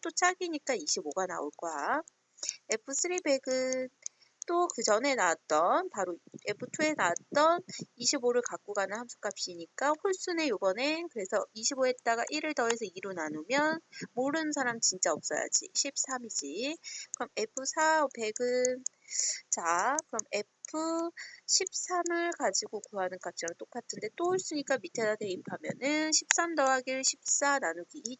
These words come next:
칠이야. 그럼 에프 오 백은 그 전에 나왔던 칠을 갖고 간다. 그러면 또 홀수니까 여기다 대입하면 사가 나오지. 에프 육 백은, 어, 바로 사가 나온 값을 그대로 사용하면은 그 위에다 대입하면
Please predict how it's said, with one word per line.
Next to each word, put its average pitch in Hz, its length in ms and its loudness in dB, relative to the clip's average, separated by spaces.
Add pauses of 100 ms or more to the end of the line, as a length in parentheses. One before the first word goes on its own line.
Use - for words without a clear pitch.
칠이야. 302 720 2 (400)
그럼 240 200 -4
에프 233 280 0
오 320 140 -2
백은 254 760 2 (600)
그 330 200 2
전에 247 320 0
나왔던 190 480 2
칠을 262 260 6
갖고 - 340 -8
간다. 285 640 4 (120)
그러면 196 240 -2 (100)
또 381 140 4
홀수니까 294 600 0
여기다 170 260 0
대입하면 175 460 -8
사가 302 420 -2
나오지. 185 680 -2 (680)
에프 247 340 0
육 349 100 -2 (100)
백은, 254 720 0 (640)
어, - 500 -2 (100)
바로 285 240 0
사가 339 420 2
나온 226 280 0
값을 240 380 -4
그대로 208 300 -2
사용하면은 269 800 -2
그 370 180 -2
위에다 311 320 0
대입하면 262 440 -2